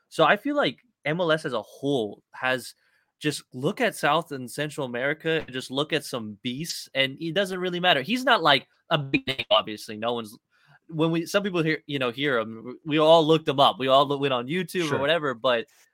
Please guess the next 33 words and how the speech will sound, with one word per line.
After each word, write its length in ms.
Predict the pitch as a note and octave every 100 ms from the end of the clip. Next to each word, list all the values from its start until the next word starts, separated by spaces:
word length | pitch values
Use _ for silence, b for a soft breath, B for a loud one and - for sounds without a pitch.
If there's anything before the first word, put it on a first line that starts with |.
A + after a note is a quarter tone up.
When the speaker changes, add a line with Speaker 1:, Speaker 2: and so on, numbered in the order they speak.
| _
Speaker 1:
uh, 160 | B2+ B2
there's 260 | C#3+ F3
so 260 | - F3 F3+
many 280 | F3 F3+ D#3
guys 560 | B2 B2+ C#3 C3 A2
like 340 | G#2+ A2+ B2+ -
this, 400 | G#2 G2 - - - -
uh, 240 | B2 A2+ A2
in 80 | A2+
South 280 | B2+ B2
America 460 | A#2 A2+ B2 - A2
that, 280 | G#2 G#2 - _ _ _ -
uh, 400 | A2 G#2+ G#2 G2 -
we 200 | B2 D3
just, 280 | D3 - -
I'm 200 | B2 A#2+
hoping 640 | G#2+ E3+ G#3+ F#3 F#3 F3+ E3
we 320 | D3+ C#3+ C3+
keep 280 | - D#3 D#3+ _
tapping 440 | - C#3+ D3 D3+ C#3
in, 160 | C#3+
s-, 120 | C#3 -
uh, 160 | -
Sporting 440 | C#3 - F#3 E3+ C3+
specifically, 800 | - A2+ C3 A2+ - A2 A2+ b b _
just 160 | B2
keep 220 | - D3+
tapping 360 | - C3 C3 B2
into 220 | A#2+ A2
that, 200 | A2+ G#2+ - -
that 160 | B2 A2+
little 180 | A2+
source. 560 | G#2+ - A#2 G#2 - -